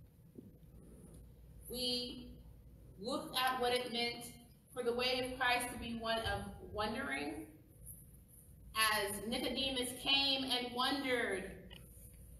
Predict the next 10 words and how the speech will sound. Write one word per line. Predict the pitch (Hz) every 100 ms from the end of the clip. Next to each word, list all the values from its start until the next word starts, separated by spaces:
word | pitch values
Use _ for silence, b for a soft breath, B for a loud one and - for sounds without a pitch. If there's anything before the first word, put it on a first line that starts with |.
| -
about | 208 214 220 214 214
this | 208 214 208
Jesus, | 214 214 208 202 220
wondered | 269 302 294 262 240 - - -
what | 220 233
it | 233 220
might | 220 196 214
mean | 226 233 226 226
to | 220
be | 214 208 208 208 202